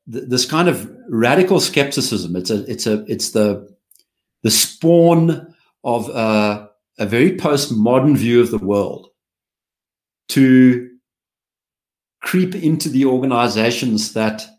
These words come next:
educate our youth. And according to that view of the world,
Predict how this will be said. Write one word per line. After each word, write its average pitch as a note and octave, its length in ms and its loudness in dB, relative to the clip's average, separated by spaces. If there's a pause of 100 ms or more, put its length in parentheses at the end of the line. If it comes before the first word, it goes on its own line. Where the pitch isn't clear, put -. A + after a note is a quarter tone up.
(1500)
educate B2+ 500 2
our F#2+ 220 -4
youth. - 340 -14 (1700)
And C#3 160 0
according F#3+ 500 2
to - 140 -2
that C3 540 -4 (100)
view C#3+ 300 0
of C#3+ 100 0
the C3+ 80 -2
world, F#2 480 -6